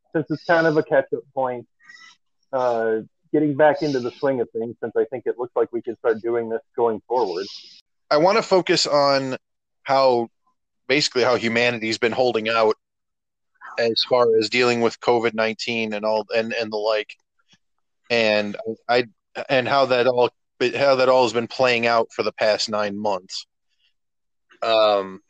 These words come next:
Speaker 2: at how we've adapted, how maybe people aren't coping as well.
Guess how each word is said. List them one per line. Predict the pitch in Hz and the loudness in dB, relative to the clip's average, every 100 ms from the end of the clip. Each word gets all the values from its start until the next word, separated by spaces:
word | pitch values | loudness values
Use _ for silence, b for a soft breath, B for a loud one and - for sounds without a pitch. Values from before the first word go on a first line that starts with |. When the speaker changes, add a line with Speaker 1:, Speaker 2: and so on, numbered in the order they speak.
| _ _ _ | _ _ _
Speaker 2:
at | 143 143 135 | 0 0 0
how | 123 143 | 0 0
we've | 135 117 | 0 -2
adapted, | 110 143 147 147 - 151 143 143 139 135 | 0 2 2 0 -2 -2 2 2 0 -2
how | - 117 110 101 | 0 2 0 -2
maybe | 113 113 110 110 _ | -6 -4 -6 -8 _
people | - 113 104 | -14 -8 -6
aren't | 101 - | -6 -6
coping | - 131 127 131 123 | 0 0 0 -4 -6
as | 120 117 | -10 -4
well. | 117 117 113 110 | 0 2 2 0